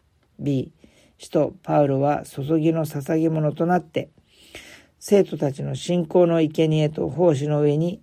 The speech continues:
注がれました。C、注ぎの捧げ物は単に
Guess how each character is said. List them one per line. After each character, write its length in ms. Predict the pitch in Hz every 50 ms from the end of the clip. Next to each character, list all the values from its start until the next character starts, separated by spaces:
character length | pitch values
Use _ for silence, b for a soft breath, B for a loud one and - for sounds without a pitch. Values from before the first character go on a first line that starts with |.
| _ _
注 340 | - - 160 - - 165
が 160 | 151 143 139 143
れ 220 | 147 156 160 - - -
ま 120 | 170 -
し 80 | - -
た。 180 | - - - _ _ _ _ _ _ _ _ _ _ _ _
C、 480 | - - - - 208 196 156 - - _ b b b b b b b b b
注 320 | - - 160 135 156 190 190
ぎ 120 | 185 190
の 80 | 190 185
捧 380 | 156 156 - 165 160 180 175
げ 100 | 170 170
物 280 | 165 165 165 160 160 160
は 280 | 165 165 165 - - - _ -
単 320 | - 196 196 180 165 151
に 320 | 147 147 160 160 - -